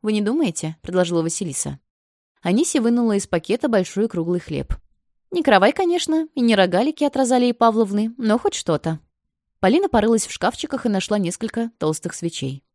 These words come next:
Друзья ещё полчаса сидели на кухне, глядя на дрожащее пламя и допивая чай, а потом переместились в гостиную. На диване высилась гора подушек и сложенных одеял.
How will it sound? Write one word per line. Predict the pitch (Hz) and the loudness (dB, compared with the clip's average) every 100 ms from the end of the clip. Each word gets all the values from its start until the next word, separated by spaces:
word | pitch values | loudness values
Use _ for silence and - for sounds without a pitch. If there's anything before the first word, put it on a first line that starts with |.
| _ _ _ _ 202 | _ _ _ _ 2
Друзья | 233 302 | 4 4
ещё | 370 240 | 2 0
полчаса | 277 269 254 294 | -2 -2 -2 -2
сидели | 277 220 247 | -2 -2 0
на | 247 254 | 0 -2
кухне, | - 294 160 147 _ | -2 -6 -6 -6 _
глядя | - 214 233 208 | -4 2 2 2
на | 185 | 0
дрожащее | 185 180 202 - 202 | 2 2 0 -2 -6
пламя | 185 226 214 156 | -2 0 0 -2
и | |
допивая | 160 - 180 185 | -4 -2 0 0
чай, | 190 - 214 139 _ _ | -2 -4 -4 -4 _ _
а | - 214 | -4 -2
потом | 233 302 | 0 0
переместились | 240 175 175 220 240 | 0 0 -2 -4 -4
в | 214 | -2
гостиную. | 233 - 165 143 143 151 _ _ _ _ - | -2 -2 -6 -4 -4 -6 _ _ _ _ -6
На | 202 | 0
диване | 247 339 277 | 2 4 2
высилась | 254 - 226 202 | 0 0 0 2
гора | 202 233 | 2 2
подушек | 233 220 277 - | 0 -2 -2 -4
и | 165 | -6
сложенных | - 196 196 196 | -2 -2 -2 -4
одеял. | 202 208 240 202 139 | -4 -4 -2 -2 -4